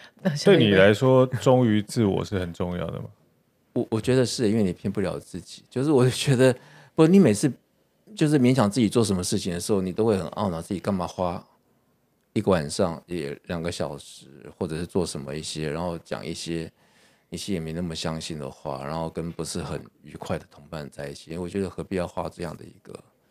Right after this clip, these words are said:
Speaker 3: 时间呢？我觉得生命这么短暂。
Speaker 2: 你是一个诚实的人吗？
Speaker 3: 我是一个诚实的人，大部分的时候啦，我必须说大部分的时候。
Speaker 2: 你，你最不诚实的时候是什么时候？
Speaker 3: 最不诚实的时候，可能隐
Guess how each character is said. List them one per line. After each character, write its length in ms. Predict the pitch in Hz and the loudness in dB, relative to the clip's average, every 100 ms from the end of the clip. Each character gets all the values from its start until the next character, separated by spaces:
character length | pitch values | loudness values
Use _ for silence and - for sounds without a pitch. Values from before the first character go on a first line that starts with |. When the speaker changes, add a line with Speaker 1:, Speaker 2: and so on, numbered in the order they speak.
| _ _ _ | _ _ _
Speaker 3:
时 240 | - 69 - | -16 -16 -16
间 220 | - 67 | -14 -14
呢？ 80 | - _ _ _ | -16 _ _ _
我 120 | - | -10
觉 80 | 98 | -6
得 40 | |
生 160 | 92 107 | -4 -2
命 120 | 101 | -2
这 120 | 98 | -2
么 100 | 87 | -6
短 220 | 82 76 62 | -6 -10 -8
暂。 280 | 85 78 - _ _ _ _ _ _ _ - | -10 -10 -14 _ _ _ _ _ _ _ 0
Speaker 2:
你 120 | 123 | 0
是 200 | - 143 | 4 4
一 20 | |
个 100 | 123 | 4
诚 260 | - 101 98 | 4 2 0
实 200 | - 90 | 0 -2
的 80 | 92 | -2
人 220 | 90 87 | -4 -8
吗？ 120 | - - _ _ _ _ _ - | -12 -20 _ _ _ _ _ -14
Speaker 3:
我 100 | 107 | -10
是 160 | 113 | -6
一 40 | 98 | -4
个 80 | |
诚 240 | 87 - 76 | -6 -8 -8
实 160 | - 76 | -10 -10
的 140 | 62 | -12
人， 100 | 60 - | -14 -8
大 120 | 98 | -6
部 140 | 87 85 | -6 -8
分 160 | 80 | -10
的 80 | 73 | -12
时 180 | - 73 | -12 -12
候 160 | - 78 | -14 -16
啦， 80 | - - | -16 -12
我 100 | 85 | -6
必 140 | 123 | -4
须 100 | 95 | -4
说 220 | 87 85 | -6 -8
大 140 | 82 80 | -6 -8
部 180 | 80 | -10
分 80 | 76 | -10
的 0 | |
时 20 | |
候。 60 | 73 | -6
Speaker 2:
你， 0 | |
你 40 | 107 | 0
最 200 | 147 120 | 4 6
不 140 | 127 | 4
诚 240 | 120 101 | 2 0
实 160 | 92 98 | 0 -2
的 120 | 90 | -4
时 180 | 87 95 | -4 -4
候 100 | 90 | -4
是 140 | 80 | -6
什 180 | 85 - | -10 -12
么 80 | 82 | -14
时 160 | - 82 | -14 -18
候？ 100 | 85 _ _ _ _ _ | -20 _ _ _ _ _
Speaker 3:
最 120 | 131 | -6
不 140 | 123 123 | -6 -6
诚 220 | 98 90 | -6 -6
实 100 | 104 | -4
的 80 | 92 | -6
时 200 | - 95 | -6 -8
候， 340 | 98 90 - - _ _ _ _ | -6 -6 -8 -14 _ _ _ _
可 100 | - | -4
能 80 | 104 | -2
隐 160 | 110 87 | -2 -6